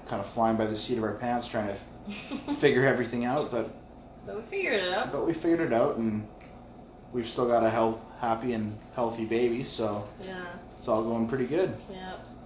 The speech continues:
Speaker 2: So I feel like you can read as many books, go to as many classes as you want,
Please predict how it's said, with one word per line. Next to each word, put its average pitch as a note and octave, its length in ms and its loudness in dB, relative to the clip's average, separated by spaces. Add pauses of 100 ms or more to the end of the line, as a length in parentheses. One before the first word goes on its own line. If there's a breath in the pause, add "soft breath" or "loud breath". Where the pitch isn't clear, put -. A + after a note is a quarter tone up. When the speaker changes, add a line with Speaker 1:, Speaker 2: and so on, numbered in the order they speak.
(180)
Speaker 2:
So F3 140 -12 (460)
I G#3 40 -6
feel A3 180 0
like B3 220 -2 (440)
you A3 140 -4
can A3+ 180 -4
read A3+ 180 -2
as G#3 140 -2
many G#3 300 -2
books, G3 640 -4 (100)
go G#3 100 6
to B3 80 2 (100)
as F#3 120 -4
many G#3 260 0
classes G3+ 480 -2
as F#3 460 -4
you G3 160 -8
want, F3 260 -4